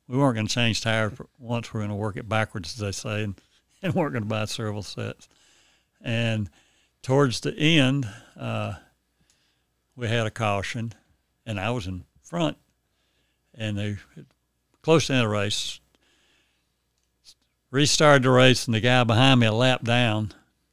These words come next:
decides to crowd me going on the front straightaway, and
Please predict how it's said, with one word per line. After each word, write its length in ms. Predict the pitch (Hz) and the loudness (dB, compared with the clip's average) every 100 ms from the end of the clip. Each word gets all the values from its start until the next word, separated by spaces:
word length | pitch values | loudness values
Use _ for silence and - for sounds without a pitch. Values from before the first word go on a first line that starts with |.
| _ _ | _ _
decides 460 | - 117 107 95 - | -12 -6 -6 -6 -10
to 180 | - - _ _ | -14 -16 _ _
crowd 300 | - 127 120 | -4 0 0
me 280 | 110 107 92 _ _ _ _ - | -2 -6 -10 _ _ _ _ -8
going 200 | 113 113 | -2 0
on 100 | 113 | 0
the 80 | 104 | -2
front 240 | 127 120 | -4 -4
straightaway, 680 | - 120 127 120 104 110 110 _ _ | -4 -4 -2 -2 -4 -4 -6 _ _
and 240 | - 101 | -12 -12